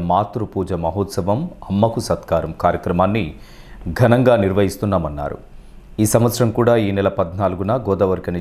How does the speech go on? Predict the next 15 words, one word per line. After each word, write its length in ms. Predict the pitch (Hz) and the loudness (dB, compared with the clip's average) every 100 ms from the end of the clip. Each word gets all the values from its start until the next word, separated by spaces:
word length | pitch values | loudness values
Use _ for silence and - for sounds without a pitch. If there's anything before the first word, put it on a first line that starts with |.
| 92 | -2
జవహర్లాల్ 560 | 90 98 90 87 85 85 | 0 0 0 0 0 -2
నెహ్రూ 220 | 85 87 - | -6 -6 -4
స్టేడియంలో 540 | 98 95 101 101 120 131 | -2 0 2 2 0 0
సాయంత్రం 420 | 90 87 87 82 82 | -2 -2 -2 -2 0
నాలుగు 220 | 85 85 | 0 -2
గంటలకు 380 | 85 85 82 90 - - - - - - - 98 | -4 -4 -2 -4 -4 -14 -20 -20 -20 -14 0 2
రెండు 180 | 127 151 | 4 6
వేల 120 | 143 117 | 4 4
ఇరవై 220 | 104 117 107 | 4 2 2
మూడు 160 | 104 98 95 | 0 -2 -2
మంది 240 | 92 90 73 - 92 92 | -2 -4 -8 -12 -2 2
మాతృమూర్తులకు 880 | 107 - 117 90 87 - 87 87 123 196 - - - - - 101 | 2 0 -6 -4 -4 -4 -4 -2 -2 -2 -8 -20 -20 -16 0 2
మహాపూజోత్సవం 880 | 120 143 143 113 107 117 120 110 110 95 | 4 2 2 0 2 2 2 0 2 2
కార్యక్రమాన్ని 580 | 92 - 95 92 95 - 104 | 2 0 0 0 -2 -2 -2
అత్యంత 360 | - 127 123 | 0 -2 0